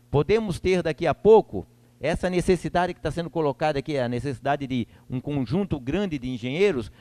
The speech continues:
daqui a pouco nós não temos função pra esses engenheiros, como já aconteceu nos anos oitenta, que nos anos setenta nós tínhamos vários profissionais e hoje nós temos muitos engenheiros no mercado. O problema é que a maior parte dos engenheiros não estão na função de engenharia.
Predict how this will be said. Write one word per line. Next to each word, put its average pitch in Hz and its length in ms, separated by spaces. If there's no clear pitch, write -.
daqui 160 220
a 180 80
pouco 196 260
nós 185 180
não 185 140
temos 190 340
função 175 400
pra 170 140
esses 160 240
engenheiros, 151 480
como 240 400
já 190 160
aconteceu 190 480
nos 180 160
anos 185 180
oitenta, 175 540
que 110 80
nos 127 180
anos 143 200
setenta 147 360
nós 135 160
tínhamos 135 280
vários 180 420
profissionais 147 640
e 147 140
hoje 214 300
nós 180 160
temos 202 340
muitos 208 500
engenheiros 160 440
no 147 40
mercado. 120 460
O 117 120
problema 175 480
é - 20
que - 80
a 185 80
maior 185 220
parte 190 340
dos 151 180
engenheiros 170 460
não 214 180
estão 247 400
na 254 120
função 185 360
de 208 120
engenharia. 131 500